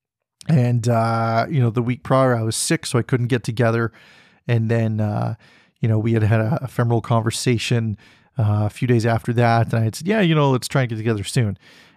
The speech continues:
And so they sent me a message, um, you know, two days before saying, you know, "Hey, we should get together." And I said, "Sure. Uh, you know, we can, we can do that." But then there was no time agreed upon.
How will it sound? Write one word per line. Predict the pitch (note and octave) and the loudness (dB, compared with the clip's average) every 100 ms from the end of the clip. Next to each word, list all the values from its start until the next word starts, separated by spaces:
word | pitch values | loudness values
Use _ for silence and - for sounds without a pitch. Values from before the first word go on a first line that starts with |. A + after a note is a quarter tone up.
| - | -4
And | A#2 - | -2 0
so | |
they | A#2+ A#2 | 0 0
sent | C3+ | 0
me | C3 | 0
a | A#2 | 2
message, | A#2+ - A2 - - - | 2 0 -6 -8 -10 -2
um, | A#2+ A2 A2+ A2 A2 A#2 A#2 A#2+ - - | 0 2 2 2 0 -2 -2 -4 -6 -2
you | A#2+ | -2
know, | A2+ A2+ - | -2 -4 -4
two | B2+ | 0
days | A#2+ | 2
before | G2+ A#2 F#3+ G3 E3+ | 0 -4 2 4 4
saying, | - C3+ B2+ A#2+ G2+ _ _ _ - | 2 -2 -2 -4 -8 _ _ _ 0
you | |
know, | C3+ B2 | 2 4
"Hey, | C#3 | 2
we | B2+ | 0
should | - | -2
get | B2+ | -4
together." | A2+ A2 | -2 -2
And | G#2 G#2 | -2 -4
I | |
said, | - G#2+ | -8 -8
"Sure. | - A2+ A2+ - - - _ _ - | -4 -4 -6 -12 -20 -20 _ _ -6
Uh, | G#2+ G#2+ - - | -4 -4 -6 -6
you | D#3+ | -4
know, | G#2+ | -2
we | G#2 | -2
can, | - - | -6 -6
we | A#2 | -6
can | A2+ | -2
do | B2 | 0
that." | A#2 | 0
But | - | 0
then | B2+ A#2+ A#2 A#2 | 0 2 2 -2
there | - | 0
was | A#2 | 0
no | A#2 | 0
time | A#2+ C3 C#3 D3 | 0 2 2 2
agreed | C3 D3 C3+ | 2 2 2
upon. | B2+ C3 C3 B2+ | 2 2 2 0